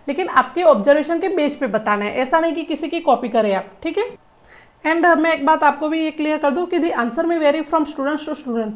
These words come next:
okay, based on their own experience and observation, okay। Answer ऐस-, सबका अलग अलग हो सकता है, ऐसा नहीं कि सबने यही देखा हो, okay। Let's see next।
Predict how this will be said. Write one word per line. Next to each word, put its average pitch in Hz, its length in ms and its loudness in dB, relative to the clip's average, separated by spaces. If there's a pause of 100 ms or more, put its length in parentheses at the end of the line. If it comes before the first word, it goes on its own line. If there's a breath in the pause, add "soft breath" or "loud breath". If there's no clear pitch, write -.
(100)
okay, 370 180 -6 (360 loud breath)
based 311 200 0
on 330 180 2
their 330 220 4
own 311 200 2 (220)
experience 320 480 -4
and 339 180 0
observation, 208 640 -2 (420 loud breath)
okay। 403 200 -4
Answer 269 400 2
ऐस-, 269 440 0
सबका 294 480 0
अलग 277 280 2
अलग 311 200 2
हो 262 140 0
सकता 240 300 -4
है, 220 100 2
ऐसा 277 160 0
नहीं 311 140 0
कि 320 320 -4
सबने 285 360 -2
यही 285 320 0
देखा 240 260 -2
हो, 202 200 -4 (360)
okay। 262 200 -8 (520 soft breath)
Let's 302 180 -2
see 302 100 -4
next। 208 260 -8